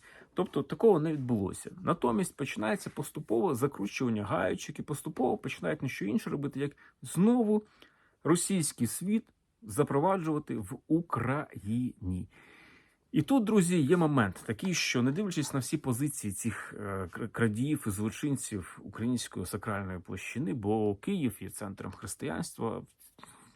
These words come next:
схід-, Центрально-Східної Європи православного християнства. Так от, що відбувається далі? Не дивлячись на ці реакції рускомірців, ну, наприклад, спільну заяву нещодавно публікували в Хмельницькій області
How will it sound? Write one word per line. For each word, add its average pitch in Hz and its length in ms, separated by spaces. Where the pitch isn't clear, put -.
схід-, - 400
Центрально-Східної 104 840
Європи 98 340
православного 110 640
християнства. 104 640
Так - 200
от, 92 140
що - 380
відбувається 101 600
далі? 76 260
Не 143 140
дивлячись 175 460
на 147 240
ці - 200
реакції 135 400
рускомірців, 165 680
ну, 131 120
наприклад, 143 540
спільну 170 380
заяву 131 340
нещодавно 123 440
публікували 107 720
в 104 100
Хмельницькій 104 480
області 127 420